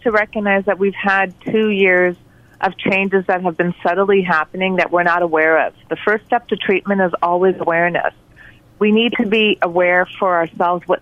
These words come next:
symptoms are coming up for us. All problems in your life show up in three distinct ways. Physical problems or physiological problems like headaches, muscle aches,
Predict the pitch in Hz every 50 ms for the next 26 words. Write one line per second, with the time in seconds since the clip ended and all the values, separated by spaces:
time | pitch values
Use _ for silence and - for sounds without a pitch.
0 | - - - 208 185 190 185 - 202 190 180 180 170 - - 170 160 156 151 151
1 | 139 - - - - 147 139 139 - - - - - - - - - - _ _
2 | - 196 196 214 226 214 - - 208 196 202 196 214 214 214 196 226 220 214 208
3 | 208 208 202 196 202 220 247 254 - - - - - - _ - _ _ - -
4 | - 214 214 214 214 - 208 196 185 - - 202 202 202 196 190 185 - - -
5 | 185 180 180 - - 160 139 - - - - - - _ - 208 208 202 226 220
6 | - 233 202 - 220 202 196 196 202 202 202 190 - 170 - - 185 180 180 185
7 | 175 170 170 175 170 170 - 185 175 - 190 175 170 170 180 180 175 175 - -
8 | 147 131 - - 170 160 160 160 160 156 - - 170 156 160 156 - 156 156 156
9 | 156 147 - -